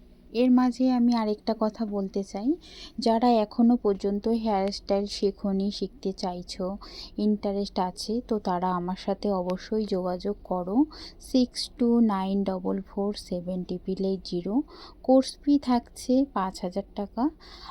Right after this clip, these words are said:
আর বেসিক টু অ্যাডভান্স তোমরা শিখে নিতে পারবে।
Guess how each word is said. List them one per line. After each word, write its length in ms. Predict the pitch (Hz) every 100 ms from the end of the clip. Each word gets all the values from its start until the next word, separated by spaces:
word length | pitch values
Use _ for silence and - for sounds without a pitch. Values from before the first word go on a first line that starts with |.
| -
আর 480 | - 175 175 185 190 - - - 175
বেসিক 360 | 185 - 254 -
টু 80 | 262
অ্যাডভান্স 560 | 226 208 208 226 240
তোমরা 280 | - 214 214
শিখে 340 | 226 202 - 220
নিতে 280 | 220 -
পারবে। 500 | 240 202 185 185 254